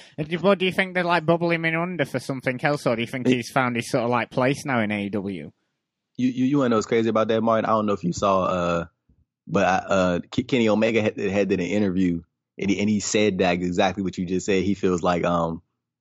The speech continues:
Speaker 2: Pentagon Fénix, Pentagon and Fénix are underrepresented in A E W. He, he, he, he's at fir-, at first he said, no, he said he didn't, he didn't wanna say underutilized,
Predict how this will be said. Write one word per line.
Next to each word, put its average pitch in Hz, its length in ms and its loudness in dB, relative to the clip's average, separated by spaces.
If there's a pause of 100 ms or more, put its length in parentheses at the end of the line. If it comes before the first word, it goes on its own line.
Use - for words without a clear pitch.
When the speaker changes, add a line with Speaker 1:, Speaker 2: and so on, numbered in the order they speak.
Speaker 2:
Pentagon 92 420 2
Fénix, 92 520 0
Pentagon 95 340 2
and 85 80 -4
Fénix 92 400 0
are 85 300 2 (180)
underrepresented 90 800 0 (920)
in 92 100 2
A 85 80 2
E 92 240 0
W. 82 360 0 (200)
He, 123 340 -4
he, 127 140 0
he, 131 240 -2
he's 143 220 -4
at 123 200 -2
fir-, 127 120 0
at 113 120 2
first 127 220 0
he 113 80 0
said, 104 480 2
no, 107 260 0 (120)
he 120 100 0
said 107 220 2
he 110 80 2
didn't, 104 280 0
he 107 120 0
didn't 101 300 0
wanna 98 200 0
say 98 300 0
underutilized, 95 800 0